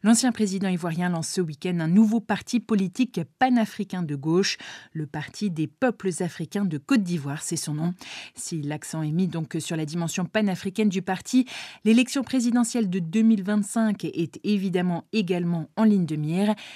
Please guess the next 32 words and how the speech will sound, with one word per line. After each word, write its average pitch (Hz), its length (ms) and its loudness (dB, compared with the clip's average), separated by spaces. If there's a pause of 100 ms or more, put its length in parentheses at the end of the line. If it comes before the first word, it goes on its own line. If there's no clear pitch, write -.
(120)
Cela 151 300 -4
dit, 196 160 -2
un 165 100 0
projet 180 340 2
de 175 100 0
l'exécutif 233 760 2
visant 190 420 0
à 180 60 2
limiter 220 440 6
l'âge 208 260 0
des 156 100 -2
candidats 180 440 -2
à 151 80 -2
soixante-quinze 180 760 -4
ans 180 120 -2 (340)
pourrait 233 320 0 (140)
constituer 190 420 -2
un 170 140 0
obstacle 175 540 -4
aux 151 160 -2
ambitions 202 400 2
de 214 120 0
Laurent 156 260 -2
Gbagbo, 143 440 -2 (320)
qui 156 160 -6
en 139 60 -2
deux 139 180 2
mille 170 180 0
vingt-cinq 135 460 -6 (100)
aura 165 340 -2 (140)
quatre-vingts 185 520 0
ans. - 80 -14